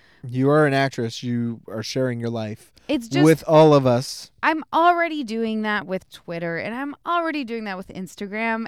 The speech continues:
Speaker 2: and I, even those are getting boring to me. <laughs>
Speaker 1: Well, the problem is, is that I think a lot of people aren't paying a-, as much attention to Twitter as they used to.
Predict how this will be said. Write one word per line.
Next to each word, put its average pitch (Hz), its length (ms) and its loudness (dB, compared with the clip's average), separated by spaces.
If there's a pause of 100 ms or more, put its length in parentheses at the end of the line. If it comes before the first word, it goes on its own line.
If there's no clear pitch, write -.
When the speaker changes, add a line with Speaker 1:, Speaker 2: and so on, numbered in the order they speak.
Speaker 2:
and 277 120 -8
I, 311 320 -4 (460)
even 320 380 -6
those 226 340 2
are 214 100 -6
getting 196 340 -2
boring 175 460 -4
to 208 120 -8
me. 165 420 -2
<laughs> - 60 -20 (600)
Speaker 1:
Well, 202 100 6
the 226 140 4
problem 359 560 4
is, 180 240 4
is 127 120 -6
that 151 140 2
I 294 160 0
think 302 300 -4
a 208 60 2
lot 165 300 4
of 175 100 0
people 165 440 -2
aren't 143 260 -4
paying 151 400 -4
a-, 131 140 -6 (220)
as 123 200 -2
much 135 240 -6
attention 143 400 -8
to 120 80 -8
Twitter 120 360 -4
as 110 140 -8
they 107 80 -8
used 104 320 -10
to. - 100 -20